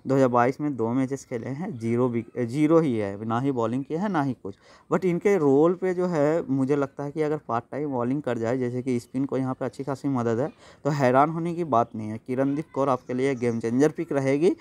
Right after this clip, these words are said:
अगर आप ट्राई करना चाहते हैं ट्राई कर सकते हैं, but बॉलिंग करेगी या नहीं ये कहना मुश्किल है। अब ये as a बैट्समैन ही खेलती है या क्या है, क्योंकि इनके स्टेट्स इनके अलावा मेरे पास कुछ नहीं है। अब एक प्लेयर जो डब्लू सेरेना,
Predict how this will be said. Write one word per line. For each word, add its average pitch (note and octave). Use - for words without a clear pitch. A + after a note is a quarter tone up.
अगर D3+
आप E3+
ट्राई C#3+
करना E3+
चाहते E3
हैं F3
ट्राई C3
कर D3+
सकते D#3+
हैं, F#3
but C#3
बॉलिंग C3
करेगी E3+
या D#3
नहीं D3
ये D#3+
कहना C3
मुश्किल D3+
है। E3
अब C#3
ये C3+
as C3+
a -
बैट्समैन A#2+
ही D3
खेलती C3+
है D3+
या C3+
क्या B2
है, D#3+
क्योंकि D#3+
इनके D3+
स्टेट्स D#3+
इनके F3
अलावा D#3+
मेरे C#3
पास D3+
कुछ C3
नहीं G#2
है। G#2+
अब B2
एक F3
प्लेयर E3+
जो F3
डब्लू B2+
सेरेना, C3+